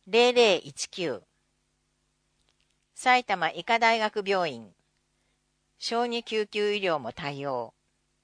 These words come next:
諸山町、諸本郷三十八。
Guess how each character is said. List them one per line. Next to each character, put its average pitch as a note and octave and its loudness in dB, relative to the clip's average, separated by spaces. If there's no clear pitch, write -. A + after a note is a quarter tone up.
諸 F#3+ 0
山 A#3+ 2
町、 D#3 -8
諸 F3+ 0
本 A#3 -2
郷 B2+ -2
三 A3+ -2
十 C3 -8
八。 C3 -12